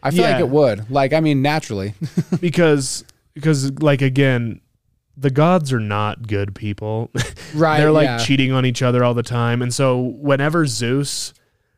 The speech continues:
Speaker 2: whenever Zeus would go and have an affair like he did all the time,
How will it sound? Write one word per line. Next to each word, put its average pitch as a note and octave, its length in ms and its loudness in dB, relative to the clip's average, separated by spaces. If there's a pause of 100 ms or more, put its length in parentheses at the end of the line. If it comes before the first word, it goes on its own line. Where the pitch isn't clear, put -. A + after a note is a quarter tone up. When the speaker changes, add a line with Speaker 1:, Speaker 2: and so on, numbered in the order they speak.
(240)
Speaker 2:
whenever D#3+ 420 0
Zeus C3+ 400 0
would B2+ 160 -4
go B2 300 2
and A2 360 -4 (340)
have B2 180 2
an A#2+ 80 0
affair A#2 260 0
like A2+ 140 0
he A2+ 80 -4
did A2 160 0 (160)
all A2+ 240 2
the A2+ 100 -4
time, A2+ 500 -8